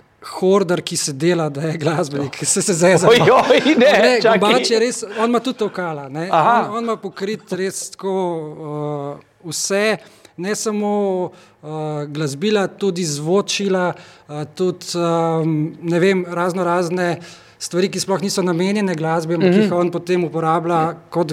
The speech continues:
Speaker 1: glasbila, čeprav so, ne vem, mogoče bi tudi iz te štacune lahko vzel par stvari, pa bi z njimi nastopal, ne.
Speaker 2: Okej, ampak to sem mislil kot primerjavo. Torej, g-, pri gravelu smo ostali.
Speaker 1: Pri,
Speaker 2: V redu.
Speaker 1: ja.
Speaker 2: A to zdaj še, si misliš še kaj dodati?
Speaker 1: Eh,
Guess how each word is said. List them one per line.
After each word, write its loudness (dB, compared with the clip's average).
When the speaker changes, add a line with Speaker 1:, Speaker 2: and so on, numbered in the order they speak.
Speaker 1:
glasbila, 0
čeprav -4
so, -6
ne -6
vem, -4
mogoče -6
bi -4
tudi -10
iz -8
te -4
štacune -2
lahko 0
vzel 0
par -4
stvari, -2
pa -4
bi -2
z -10
njimi 0
nastopal, -8
ne. -8
Speaker 2:
Okej, 2
ampak 4
to 6
sem 2
mislil 2
kot 0
primerjavo. 4
Torej, 4
g-, -4
pri 2
gravelu 4
smo -8
ostali. -4
Speaker 1:
Pri, -10
Speaker 2:
V 2
redu. 6
Speaker 1:
ja. 4
Speaker 2:
A 2
to 4
zdaj 4
še, -4
si -6
misliš -4
še -2
kaj 2
dodati? -4
Speaker 1:
Eh, -10